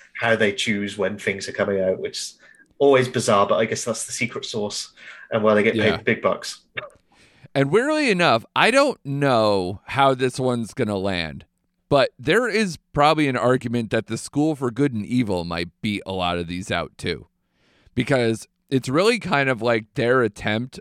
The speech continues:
Speaker 2: at kind of taking something that, uh, I believe it, there's several books of these that they can work on.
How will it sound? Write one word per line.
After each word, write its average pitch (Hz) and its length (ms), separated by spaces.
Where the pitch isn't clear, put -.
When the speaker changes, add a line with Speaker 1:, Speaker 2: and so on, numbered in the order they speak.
Speaker 2:
at 104 200
kind 110 280
of 107 160
taking 104 560
something 180 460
that, 151 280
uh, 127 480
I 127 100
believe 143 280
it, 123 220
there's 117 280
several 139 360
books - 520
of 107 160
these 117 260
that 110 140
they 110 140
can 110 160
work 95 280
on. 85 280